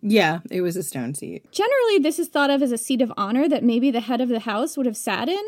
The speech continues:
Speaker 2: So this would allow whoever was passing through the house to pay tribute to the head of the household before they went on their way. So this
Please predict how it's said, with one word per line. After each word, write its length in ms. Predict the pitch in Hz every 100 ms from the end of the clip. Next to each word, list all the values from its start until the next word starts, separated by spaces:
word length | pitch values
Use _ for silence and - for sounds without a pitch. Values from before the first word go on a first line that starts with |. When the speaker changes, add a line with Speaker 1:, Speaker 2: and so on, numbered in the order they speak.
| 440
Speaker 2:
So 160 | - 359
this 180 | 392 427
would 160 | 453
allow 260 | 415 311 294
whoever 320 | 285 285 269
was 160 | 262 262
passing 400 | - 269 262 262
through 140 | 269
the 100 | 233
house 240 | 233 220 233
to 80 |
pay 160 | 240 254
tribute 440 | - 320 311 285
to 80 | 311
the 100 | 247
head 180 | 247 226
of 100 | 220
the 80 | 220
household 500 | 254 269 277 240 208
before 260 | 208 226
they 100 | 208
went 200 | 208 190
on 80 | 190
their 120 | 202
way. 280 | 208 302 208
So 180 | - 302
this 320 | 262 466 571